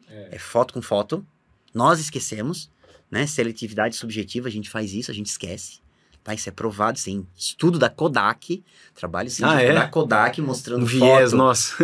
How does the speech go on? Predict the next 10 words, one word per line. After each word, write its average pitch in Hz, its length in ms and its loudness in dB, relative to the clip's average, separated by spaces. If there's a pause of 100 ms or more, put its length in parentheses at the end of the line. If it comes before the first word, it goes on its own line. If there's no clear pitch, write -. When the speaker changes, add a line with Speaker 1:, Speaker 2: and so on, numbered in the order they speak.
(100)
Speaker 1:
<laughs> - 120 -14
Speaker 2:
antes, 156 800 4
depois, 117 880 2 (400)
Speaker 1:
Hum. - 120 -12
Speaker 2:
mostrando 135 360 0
foto 127 380 6
em 120 60 -4
cima, 175 440 2
foto - 280 0
embaixo, 120 640 2